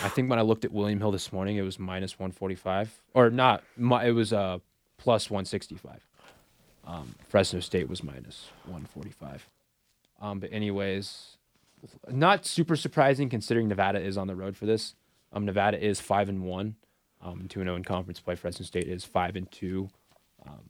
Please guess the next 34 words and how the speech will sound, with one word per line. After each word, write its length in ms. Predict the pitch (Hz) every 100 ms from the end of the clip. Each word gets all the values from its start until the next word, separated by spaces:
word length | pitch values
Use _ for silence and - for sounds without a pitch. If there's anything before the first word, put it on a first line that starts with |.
| _ -
two 140 | -
and 160 | 87 90
one 100 | 95
in 80 | 110
conference 400 | 123 113 117 -
play. 160 | 113
So, 240 | 110 98 87
I 20 |
mean, 320 | 87 80 - _
they're 140 | 95
both 320 | 92 95 95
two 140 | - 98
of 20 |
the 80 | 92
top 240 | 98 82
teams 240 | - 95
in 80 | 95
the 40 | 90
West. 460 | 90 92 - - _ _ _ _ _ 85
I 40 |
don't 140 | 87 85
think 140 | 90
that's 180 | 90 -
up 80 | 82
for 100 | 95
debate. 280 | 90 98
Also, 540 | - 104 90 104 95 98 _ _ _ _
with 280 | 98 95 85
San 240 | - 95 95
Diego 240 | 95 95
State, 240 | - 104
who's 160 | 110 107
undefeated. 600 | 107 101 - 95 101 113 _ _ _ _ _ _ _ _
Um, 360 | 101 95 87